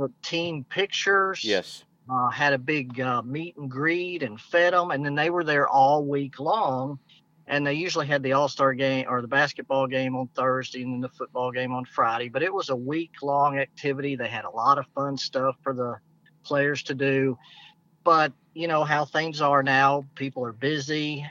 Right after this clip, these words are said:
Speaker 1: and they've condensed it down, now down to where they basically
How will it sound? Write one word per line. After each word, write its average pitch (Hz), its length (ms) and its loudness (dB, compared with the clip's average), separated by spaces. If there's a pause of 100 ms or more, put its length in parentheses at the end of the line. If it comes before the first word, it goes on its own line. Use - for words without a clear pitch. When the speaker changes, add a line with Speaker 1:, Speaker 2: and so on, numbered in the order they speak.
Speaker 1:
and 120 220 -4
they've 131 220 -2
condensed 135 520 -4
it - 140 -4
down, 151 400 4 (100)
now 147 440 2
down 135 360 0
to 135 60 -4
where 143 160 -2
they 131 140 0
basically 139 800 -2